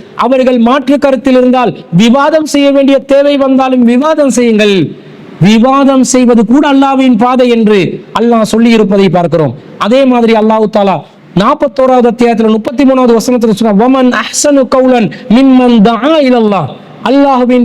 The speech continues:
பாதையை நோக்கி மக்களை அழைத்து, "வ அமில சாலிஹன்", தானும் அமல் செய்து, "வ கால இன்னனி மினல் முஸ்லிமீன்",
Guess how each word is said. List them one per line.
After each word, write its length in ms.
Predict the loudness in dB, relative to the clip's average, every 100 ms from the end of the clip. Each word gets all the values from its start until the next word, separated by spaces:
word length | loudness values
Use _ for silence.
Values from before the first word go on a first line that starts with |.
| 0
பாதையை 440 | -2 0 0 0
நோக்கி 300 | 0 0 0
மக்களை 420 | 0 -2 -2 0
அழைத்து, 640 | -2 -2 -2 0 0 0 -4 -6
"வ 20 | -4
அமில 460 | -2 0 0 0 0
சாலிஹன்", 500 | -2 -2 0 -2 -2 -6 -8 -4
தானும் 400 | -2 0 0 0
அமல் 240 | 2 0
செய்து, 600 | 0 0 2 2 0 -4
"வ 80 | -4 -2
கால 340 | 0 0 0
இன்னனி 500 | 0 0 0 2 2
மினல் 300 | 2 2 2
முஸ்லிமீன்", 520 | 0 0 0 0 -2